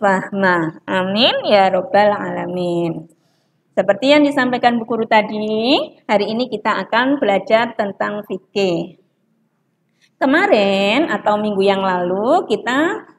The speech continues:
sudah belajar materi tentang bersuci dari najis. Kita sudah mengetahui pengertian dari najis, perintah membersihkan najis,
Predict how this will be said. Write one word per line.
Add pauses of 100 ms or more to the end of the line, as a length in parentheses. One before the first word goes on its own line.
sudah
belajar
materi
tentang
bersuci
dari
najis. (640)
Kita
sudah (160)
mengetahui
pengertian
dari
najis, (320)
perintah
membersihkan
najis,